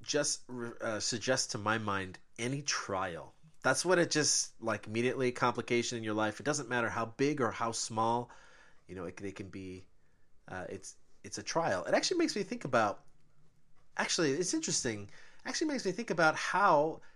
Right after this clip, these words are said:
every complication in our life can be a trial, however big or small it is. And that when we overcome these,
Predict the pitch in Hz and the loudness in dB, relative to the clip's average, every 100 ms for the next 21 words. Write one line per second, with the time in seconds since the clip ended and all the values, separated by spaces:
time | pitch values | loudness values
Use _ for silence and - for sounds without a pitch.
0 | - - - 175 208 233 226 - 185 156 | -16 -6 0 0 0 -4 -4 0 0 0
1 | 139 156 143 - 123 117 110 104 101 101 | -2 -2 -2 -2 -4 -2 -2 0 0 -2
2 | 120 - - - - - 156 180 107 92 | -4 -12 -20 -20 -2 0 2 0 -4 -6
3 | - 80 76 - - 123 104 120 160 131 | -6 -8 -8 -16 -12 -6 -2 0 -2 -2
4 | 113 104 98 - - 139 113 87 67 - | -4 -4 -4 -6 -4 -2 -4 -6 -8 -10
5 | - - - - - - - 135 123 117 | -10 -14 -20 -20 -20 -10 -2 0 2 2
6 | 113 113 107 110 107 107 101 - 233 117 | 2 -4 -6 -4 -4 -6 -6 -4 -4 -4
7 | 98 107 - | -6 -6 -6